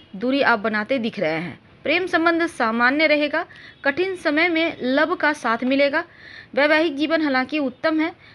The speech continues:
लेकिन अपने खान पान का ध्यान रखें, स्वास्थ्य का ध्यान रखें तो ज़्यादा अच्छा है। आत्मविश्वास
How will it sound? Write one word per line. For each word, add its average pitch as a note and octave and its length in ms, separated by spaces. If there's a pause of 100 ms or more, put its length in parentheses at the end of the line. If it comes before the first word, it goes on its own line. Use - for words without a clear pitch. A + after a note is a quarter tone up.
(120)
लेकिन E4 220
अपने D#4+ 240
खान C4 320
पान C4+ 220
का C4 140
ध्यान A3 320
रखें, A#3 280
स्वास्थ्य A#3+ 360
का C4 80
ध्यान G#3 320
रखें A3 300
तो B3 120
ज़्यादा G#3 300
अच्छा F#3 260
है। D#3 180 (1080)
आत्मविश्वास F4+ 800